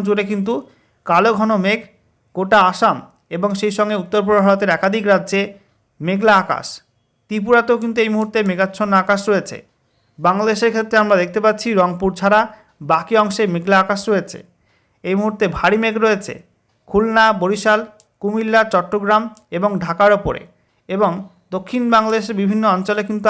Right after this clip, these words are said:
আজকে দুপুরের মধ্যে বজ্রগর্ভ মেঘ তৈরি হয়ে বজ্রবিদ্যুৎ সহ বৃষ্টিপাত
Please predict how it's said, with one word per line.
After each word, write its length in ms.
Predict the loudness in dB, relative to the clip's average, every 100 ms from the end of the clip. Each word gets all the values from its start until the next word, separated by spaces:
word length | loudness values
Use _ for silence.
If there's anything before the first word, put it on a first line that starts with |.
| 2
আজকে 180 | 0 -4
দুপুরের 380 | -4 0 0
মধ্যে 300 | 0 -2 -2 -8 -10 _ _
বজ্রগর্ভ 540 | -2 0 2 2 2 2 0
মেঘ 140 | -4 -4
তৈরি 200 | -4 0 0
হয়ে 140 | -2 -6 _ _ _
বজ্রবিদ্যুৎ 600 | -2 -2 -2 -4 -4 -4 0
সহ 100 | 0
বৃষ্টিপাত 480 | 2 -2 -2 2 2